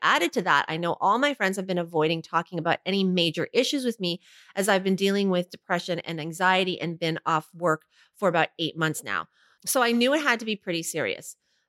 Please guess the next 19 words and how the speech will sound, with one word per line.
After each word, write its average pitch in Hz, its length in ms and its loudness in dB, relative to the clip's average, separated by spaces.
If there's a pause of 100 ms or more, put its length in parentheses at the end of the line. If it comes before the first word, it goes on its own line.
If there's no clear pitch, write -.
(140)
W's 247 420 2
husband, 180 580 -2 (180)
M, 190 440 0 (300)
had 190 220 -2
told 269 360 0
her 165 380 0 (200)
after 185 320 -2
watching 233 480 0
an 220 100 0
episode 208 480 -2
of 180 140 -8
Letterkenny 170 840 -2 (580)
that 226 140 2
he 302 300 0
would 349 180 2
be 311 160 0
interested 220 480 0
in 190 160 -4
having 175 460 -2